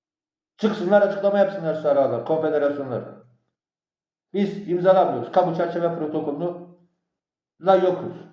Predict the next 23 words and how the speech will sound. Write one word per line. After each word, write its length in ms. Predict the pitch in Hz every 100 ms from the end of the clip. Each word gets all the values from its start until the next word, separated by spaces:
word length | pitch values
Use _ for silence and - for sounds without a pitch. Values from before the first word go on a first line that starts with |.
| _ _ _ _ -
Ya 160 | 113 127
deyin, 220 | 220 196
çekilin 440 | 185 190 214 202
bari 160 | 180 170
ortadan 380 | 175 196 208 175
da. 320 | 139 - - - _ _ _
Sizin 280 | 143 185 180
bu 120 | 170
dıdılarınız, 680 | 180 180 180 190 196 - 139
e, 200 | 123 147
bari, 200 | 160 165
e, 320 | - 139 127 123 123
elini 240 | 135 165 165
taşın 240 | - 170
altına 340 | 165 165 165
koysun 320 | 165 160 196 147
da 380 | - - - _ _ _ _ _ _ _ _ _ _ _ _ -
toplu 240 | 143 170
seçmeleri 520 | 170 165 165 165 165
bir 80 | 160
an 120 | 156
önce 180 | 156 156
imzalasınlar. 640 | 135 139 139 - 123 -